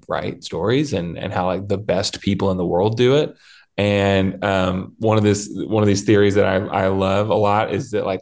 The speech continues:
all stories, like, every single story can be boiled down into three words. And I feel like this one is so easily boiled down into three words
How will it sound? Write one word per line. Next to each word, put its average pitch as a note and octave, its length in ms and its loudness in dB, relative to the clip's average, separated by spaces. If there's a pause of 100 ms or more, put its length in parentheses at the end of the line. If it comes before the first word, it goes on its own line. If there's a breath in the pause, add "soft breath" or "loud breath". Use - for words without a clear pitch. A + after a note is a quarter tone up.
all G2 220 2
stories, A2 800 0
like, G#2+ 840 -4 (320)
every A2 360 2
single G#2+ 300 0
story A#2+ 460 0 (320 loud breath)
can A2 120 0
be A2+ 100 4
boiled G2+ 440 4
down G#2 240 2
into G2+ 180 0
three G2+ 300 0
words. A2 600 -2 (360 soft breath)
And G#2+ 140 0
I G2+ 160 2
feel A2+ 540 2
like F#2+ 560 -2 (360)
this A2+ 440 0
one A2+ 540 -2 (440)
is G#2 460 -2 (460)
so B2+ 640 2
easily B2 540 2
boiled F#2+ 400 -2
down F#2 300 0
into F#2 240 -6
three G2 240 -4
words F2+ 680 -6